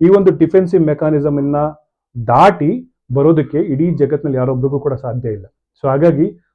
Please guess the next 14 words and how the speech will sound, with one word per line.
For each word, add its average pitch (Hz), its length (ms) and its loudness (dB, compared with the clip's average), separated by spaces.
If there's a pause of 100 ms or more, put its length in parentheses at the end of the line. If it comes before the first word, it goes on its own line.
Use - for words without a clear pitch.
(120)
ಪ್ರತಿಯೊಬ್ರು 185 440 2
ಕೂಡ 180 160 0 (100)
Bitcoin 151 540 -4 (120)
ಫಂಡಮೆಂಟಲ್ಸ್ 147 680 -2
ಮತ್ತು 131 200 -8
Bitcoin 143 440 -4 (360)
ಸಾಫ್ಟ್‌ವೇರ್ 139 500 -2
ಟೆಕ್ನಿಕಲ್ 170 400 0
ಪರ್ಸ್‌ಪೆಕ್ಟಿವ್ 143 500 -6
ಇಂದನೂ 131 220 -4
ಕೂಡ 147 140 -4
ಅರ್ಥ 139 200 -4
ಮಾಡ್ಕೊಬೇಕು. 120 500 -6
ಯಾಕಂದ್ರೆ 131 380 -2